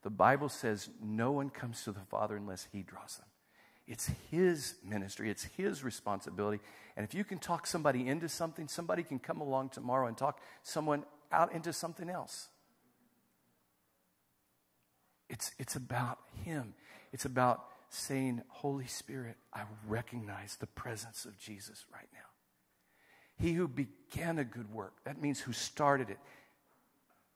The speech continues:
"the author and the finish of our faith."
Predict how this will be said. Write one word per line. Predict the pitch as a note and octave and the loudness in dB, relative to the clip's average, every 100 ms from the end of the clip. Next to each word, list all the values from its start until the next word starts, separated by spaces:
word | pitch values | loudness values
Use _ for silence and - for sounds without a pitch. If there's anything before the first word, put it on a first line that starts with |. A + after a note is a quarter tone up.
| _ _ - | _ _ 0
"the | D3+ | 8
author | F3 F3 F3+ D#3 G2+ - - | 12 12 12 4 -2 -4 -6
and | C3 | -2
the | B2+ | -2
finish | - D#3 D3 - | -2 -2 0 -2
of | A#2 | -6
our | A2+ | -8
faith." | - A2+ - | -10 -12 -14